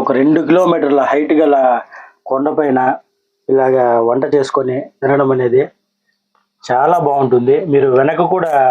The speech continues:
వ్యూ చూసుకోవచ్చు. ఒకసారి చూపి బామ్మర్ది మన వాళ్ళకు. చాలా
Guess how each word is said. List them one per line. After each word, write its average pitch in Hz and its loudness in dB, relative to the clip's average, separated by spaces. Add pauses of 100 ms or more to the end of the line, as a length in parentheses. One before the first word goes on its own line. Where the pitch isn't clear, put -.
(160)
వ్యూ 147 4 (120)
చూసుకోవచ్చు. 151 -2 (320)
ఒకసారి 156 -4
చూపి 165 0
బామ్మర్ది 131 0
మన 127 0
వాళ్ళకు. 127 -4 (3250)
చాలా 160 2